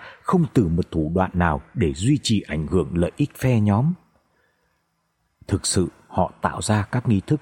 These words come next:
cúng lễ không hề có một tác dụng hay kết quả gì, chỉ để bóc lột tài sản tiền bạc của dân chúng, như những kẻ cướp hợp pháp, mà sao tôi lại phải bảo bọc cho họ? Đã từ bao năm nay, mặc dù giới giáo sĩ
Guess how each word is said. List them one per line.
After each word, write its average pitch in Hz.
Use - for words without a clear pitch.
cúng 139
lễ 120
không 151
hề 92
có 110
một 117
tác -
dụng 120
hay 110
kết -
quả 65
gì, 78
chỉ 110
để 95
bóc -
lột 101
tài 87
sản 76
tiền 107
bạc 90
của 80
dân 110
chúng, 131
như 110
những 120
kẻ 78
cướp 165
hợp 101
pháp, 165
mà 82
sao 104
tôi 110
lại 98
phải 92
bảo 92
bọc 117
cho 160
họ? 120
Đã 107
từ 87
bao 104
năm 98
nay, 87
mặc 101
dù 92
giới 90
giáo 107
sĩ 127